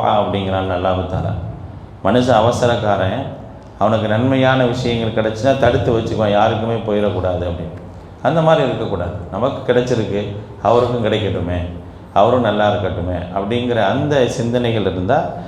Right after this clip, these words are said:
நீ வந்து ஒரு முஸ்லீமுக்கான அடையாளம்ங்கிற. இதெல்லாம் சொல்லிட்டு இறுதியாக சொன்ன ஒரு விஷயம்தான் வந்து, இந்த அதிகமா சிரிக்காதீங்க. அதிகமா தேவையில்லாம சிரிக்கிறது, ரொம்ப சிரிக்கிறது,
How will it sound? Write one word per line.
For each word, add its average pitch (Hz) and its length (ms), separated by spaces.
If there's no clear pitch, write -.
நீ 113 60
வந்து 117 240
ஒரு 120 120
முஸ்லீமுக்கான 117 720
அடையாளம்ங்கிற. 90 580
இதெல்லாம் 139 220
சொல்லிட்டு 143 320
இறுதியாக 135 560
சொன்ன 120 280
ஒரு 107 120
விஷயம்தான் 104 460
வந்து, 107 200
இந்த 107 260
அதிகமா 147 500
சிரிக்காதீங்க. 107 720
அதிகமா 143 460
தேவையில்லாம 127 760
சிரிக்கிறது, 92 680
ரொம்ப 143 420
சிரிக்கிறது, 95 720